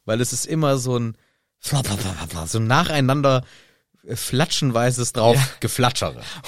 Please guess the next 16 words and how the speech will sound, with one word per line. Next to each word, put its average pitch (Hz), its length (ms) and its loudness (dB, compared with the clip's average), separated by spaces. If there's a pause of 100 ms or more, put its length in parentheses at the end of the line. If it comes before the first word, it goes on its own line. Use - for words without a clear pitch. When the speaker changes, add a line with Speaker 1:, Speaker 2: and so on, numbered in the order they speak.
Speaker 2:
Und 185 200 4
es - 280 -2
wird 175 280 2
auch 131 160 2
so 139 180 0
beschrieben, 139 560 -4 (280)
dass 135 180 -2
Harry 160 220 0
auch 131 100 0
beides 98 380 0
mitkriegt. 127 460 -4 (340)
Man 123 200 0
hör-, 127 180 2
er 127 100 2
hört 135 260 2
das, - 240 -4